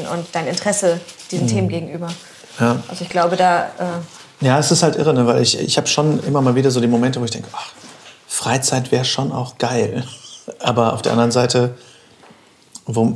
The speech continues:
Speaker 2: womit sollte ich sie füllen? Also nicht, dass ich gar keine Freizeit hab, aber, ähm, womit sollte ich sie sonst die ganze Zeit füllen? Also wenn ich überlege, ich würde gar nichts mehr an Podcast oder Ähnlichem machen, sondern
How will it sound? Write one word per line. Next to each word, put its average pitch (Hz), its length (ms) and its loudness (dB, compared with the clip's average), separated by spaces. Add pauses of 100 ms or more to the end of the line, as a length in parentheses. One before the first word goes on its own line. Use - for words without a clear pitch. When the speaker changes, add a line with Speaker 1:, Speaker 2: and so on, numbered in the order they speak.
Speaker 2:
womit 120 260 2
sollte 117 220 2
ich 110 80 -4
sie 110 80 -8
füllen? - 200 2
Also 120 140 2
nicht, 131 180 4
dass 110 120 2
ich - 180 -4
gar - 120 -4
keine 107 160 -6
Freizeit 107 340 -4
hab, - 220 -8
aber, 104 280 -2 (100)
ähm, 101 180 -4 (560)
womit 117 360 4
sollte 113 220 4
ich 107 80 0
sie 113 80 0
sonst 107 320 2 (300)
die 113 120 -2
ganze 107 360 2
Zeit 113 200 0
füllen? 110 300 2
Also 110 160 0
wenn 117 80 6
ich 110 120 0
überlege, 117 300 2
ich 113 100 0
würde 113 220 4 (420)
gar 135 300 2
nichts 175 280 2
mehr 143 140 4
an 131 120 0
Podcast 156 520 -2
oder 139 240 0
Ähnlichem 156 380 2
machen, 175 300 0
sondern 113 400 0